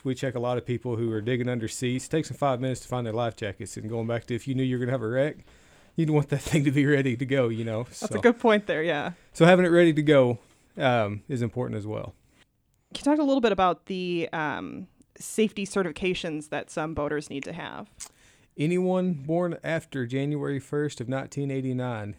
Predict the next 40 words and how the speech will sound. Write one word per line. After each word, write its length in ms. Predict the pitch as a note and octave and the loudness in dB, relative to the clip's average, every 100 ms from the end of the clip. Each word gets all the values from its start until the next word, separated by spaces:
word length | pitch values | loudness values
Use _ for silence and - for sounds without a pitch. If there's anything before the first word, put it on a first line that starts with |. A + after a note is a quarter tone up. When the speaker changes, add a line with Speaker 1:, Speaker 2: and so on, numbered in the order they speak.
| - | -10
Speaker 1:
is 160 | A#2 | -10
required 400 | G#2+ - A#2+ A#2+ A2+ | -8 -6 -4 -6 -6
to 140 | G2+ - | -10 -8
have 160 | B2 | -8
a 80 | G#2+ | -8
boater 300 | G2+ A#2+ B2+ | -6 -6 -6
safety 340 | - B2+ A#2+ A#2 | -6 -6 -6 -10
certificate. 800 | - A2 A#2+ - - - - - _ _ _ _ _ _ _ _ _ _ _ - | -14 -8 -8 -8 -14 -20 -20 -20 _ _ _ _ _ _ _ _ _ _ _ -4
Speaker 2:
Um, 380 | G#3+ F#3+ E3+ D3+ | -2 0 -2 -4
and 460 | A3+ G#3+ F#3+ E3+ - _ - | -2 0 -2 -4 -6 _ -2
<clears throat> 180 | F3+ | 0
for 80 | D#3 | 2
people 420 | D4+ F4+ C4 G3 _ _ _ _ | 2 4 4 4 _ _ _ _
born 480 | - F#3+ F#3 E3 D#3+ - _ _ _ _ _ _ | -2 0 0 -2 -8 -16 _ _ _ _ _ _
before 380 | F#3 - D4 C#4 | -10 0 2 4
that, 240 | F3+ D#3 - | 4 2 2
I, 300 | F3+ E3 - _ _ _ | 0 -2 -8 _ _ _
I 60 | G3+ | -2
guess 180 | G#3+ G#3+ | 0 2
what 160 | A3+ | 0
kind 120 | B3+ A#3+ | 2 0
of 80 | |
things 440 | G#3 G3+ F3+ - - _ _ _ | 0 -2 -4 -10 -16 _ _ _
would 220 | - G#3 G#3+ | -4 4 4
it 60 | |
be 80 | G#3 | 4
beneficial 520 | G3 G3 - F#3+ G#3 | 2 2 2 2 2
for 100 | G3+ | 2
them 140 | G#3 G#3 | 2 2
to 80 | |
have 240 | G#3 G#3 G3+ | 2 0 2
that 160 | G3+ | 0
course 300 | - G3+ G#3 | 0 -2 0
and 100 | G#3 | 0
that 100 | G3+ | -2
certificate? 520 | - - A3+ A3 A3+ G#3 | -4 -6 -6 -4 0 4
Speaker 1:
It 100 | G3+ | 4
would 180 | G#3+ | 4
be 120 | F#3 E3+ | 2 -2
beneficial. 760 | F3 F3+ F3 E3+ - G#3 G3 | 0 -2 0 -2 -2 -6 -8